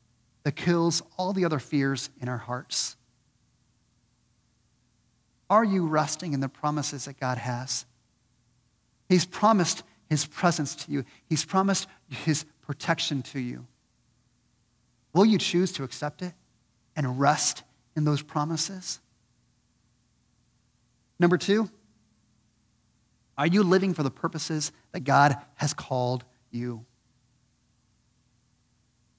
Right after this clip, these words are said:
Are you living for those purposes? Again, we've had this conversation about being a movement.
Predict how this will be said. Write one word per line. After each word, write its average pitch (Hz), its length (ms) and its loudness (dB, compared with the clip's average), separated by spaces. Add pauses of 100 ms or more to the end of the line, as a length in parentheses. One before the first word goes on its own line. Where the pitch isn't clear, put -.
(440)
Are 185 60 4
you 208 80 6
living 208 220 4
for 190 100 2
those 170 160 2
purposes? - 680 -6 (500)
Again, 202 280 6
we've 196 120 4
had 208 120 6
this 202 120 0
conversation 185 560 0
about 156 240 2
being 175 300 2 (200)
a 143 60 2
movement. 139 520 2